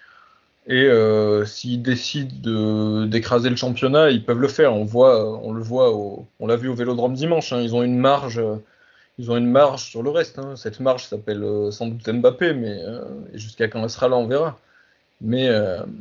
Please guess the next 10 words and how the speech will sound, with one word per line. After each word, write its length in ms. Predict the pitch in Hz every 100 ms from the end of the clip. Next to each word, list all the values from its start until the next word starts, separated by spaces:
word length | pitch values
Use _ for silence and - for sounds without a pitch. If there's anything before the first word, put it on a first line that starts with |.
| - _ _ _ _ _ _ _ _ _ _ _ _ _ 123
le, 960 | 120 120 117 113 110 110 101 101 85 - _ _ _ _ _ _ _ _ _ _ _ _
le 120 | 147 127
P 220 | - 131
S 80 | 123
G, 240 | 120 135 143
euh, 380 | 135 117 95 98 117 110 - _
par 280 | - - -
contre, 340 | - 175 - -
sur, 360 | - 127 120
euh, 440 | 120 113 107 104